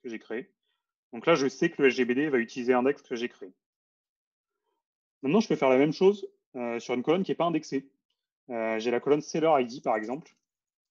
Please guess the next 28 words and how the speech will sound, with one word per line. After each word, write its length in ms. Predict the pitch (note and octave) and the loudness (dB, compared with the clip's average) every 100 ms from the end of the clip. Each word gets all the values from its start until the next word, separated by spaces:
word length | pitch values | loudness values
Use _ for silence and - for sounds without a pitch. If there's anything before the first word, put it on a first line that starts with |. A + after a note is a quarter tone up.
| _ _ _ | _ _ _
qui 120 | - | -2
elle 120 | C#3+ C#3 | 0 0
n'est 80 | |
pas 100 | B2 | -4
indexée. 400 | A#2 A2+ - G#3 - _ _ _ _ _ _ _ _ _ _ _ _ _ - | -4 -6 -8 -12 -12 _ _ _ _ _ _ _ _ _ _ _ _ _ -14
Donc 160 | A2+ | -12
je 80 | A2 | -10
vais 80 | A2 | -12
chercher 580 | - C3 - C3 C3+ _ _ | -10 -10 -6 -6 -6 _ _
ce 200 | - C#3 | -14 -6
seller 260 | - C3 A#2+ | 0 4 4
I 80 | A2+ | 2
D 140 | A#2 | 0
là, 240 | A#2+ - _ _ _ _ _ | -2 -2 _ _ _ _ _
pour 100 | A#2 | 2
retomber 280 | A2 A2+ A2 | 4 2 -4
toujours 260 | B2 A2+ G#2 | -2 -6 0
sur 100 | A2 | 0
la 80 | |
même 160 | G#2 G#2+ | 2 2
ligne. 220 | D#3 F#3 - _ _ _ _ _ _ _ _ _ _ - | 2 0 -8 _ _ _ _ _ _ _ _ _ _ 0
Alors, 220 | B2 B2 | 0 0
si 160 | - E3 | -6 -2
j'exécute 400 | E3 D#3+ D#3+ - | 0 0 0 2
la 80 | C3 | 4
requête, 460 | B2+ D3 D#3+ - _ _ _ _ | 4 4 2 -2 _ _ _ _
sans 160 | - D#3+ | -4 -2
surprise, 580 | D#3 - D#3 E3+ F#3 | 0 -4 -4 -4 -6